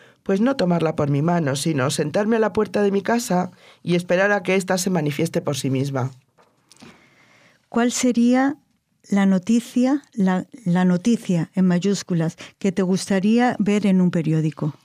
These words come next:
Speaker 1: A ver, la pongo en titulares. "No hay en ningún ni-, en ningún lugar de la tierra ningún niño que pase hambre".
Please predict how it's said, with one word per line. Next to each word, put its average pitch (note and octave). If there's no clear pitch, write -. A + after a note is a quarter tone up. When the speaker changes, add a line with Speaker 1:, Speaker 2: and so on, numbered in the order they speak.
Speaker 1:
A F3
ver, F#3
la D#3+
pongo G3+
en G#3+
titulares. D3
"No G3+
hay D#3+
en D#3
ningún F3
ni-, E3
en E3+
ningún F#3+
lugar D#3
de D#3+
la D3+
tierra B3
ningún F#3+
niño A3
que F3
pase E3
hambre". B2